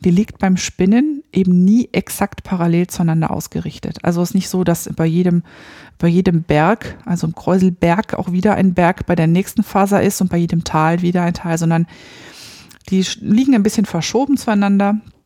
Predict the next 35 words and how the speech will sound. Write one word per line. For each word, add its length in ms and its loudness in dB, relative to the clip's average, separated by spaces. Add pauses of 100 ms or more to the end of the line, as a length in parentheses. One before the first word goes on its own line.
(800)
Und 160 0
das 120 -2
ändert 280 2
sich 160 0
auch 80 0
nicht, 200 0
wenn 140 2
beim 140 0
Spinnen 340 -2
komprimiert 640 -2
wird. 200 -2 (460)
Und 140 0
so 100 -4
bilden 320 2
sich 200 -2
jede 200 2
Menge 260 4
kleine 340 2
Hohlräume 540 2 (180)
und 240 0
die 200 2
schließen 380 0
dann 120 4
die 80 4
Luft 280 -2
an. 300 -2 (200)
Und 280 0 (200)
Luftpolster 580 -2
isolieren 480 2
halt. 240 -6 (340)
Wunderbar. 580 0 (1400)
Und 340 0
dadurch, 340 2
dass, 300 0
ähm, 340 0